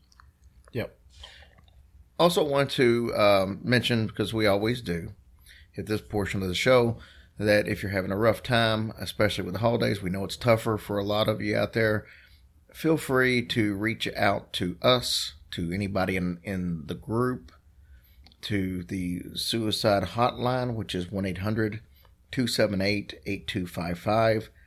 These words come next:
and seven four one seven four one is the text number if you're more of a texter. Reach out and get somebody. Trust me, you're not a burden. Uh, and I know that's what a lot of people think in their heads,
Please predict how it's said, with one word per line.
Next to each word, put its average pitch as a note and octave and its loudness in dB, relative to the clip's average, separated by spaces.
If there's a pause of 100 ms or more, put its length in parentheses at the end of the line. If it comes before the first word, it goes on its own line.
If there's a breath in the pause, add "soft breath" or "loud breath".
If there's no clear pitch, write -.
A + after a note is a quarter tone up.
(340 soft breath)
and F2+ -4
seven G#2+ 0
four G2+ 0
one G2+ -2
seven G2+ -2
four F2+ -4
one A#2 0
is - -4
the G#2 -2
text - -4
number F#2+ -2
if F2+ -8
you're G2 -2
more F#2 -4
of E2+ -8
a E2+ -8
texter. G#2 2 (520 loud breath)
Reach F3 4
out A#2 8
and G2+ -4
get F#2+ -2
somebody. G2 0
Trust B2+ 0
me, A2+ -2
you're A2 0
not G#2+ 2
a G2+ 2
burden. G2 0 (420)
Uh, G2 -8 (120)
and F#2 -2
I F#2 -2
know F#2 -2
that's F#2+ -2
what G2 -2
a F#2+ -2
lot G2 2
of F2 -2
people F#2+ -8
think F#2 -4
in G2 -6
their F#2 -4
heads, F2+ -4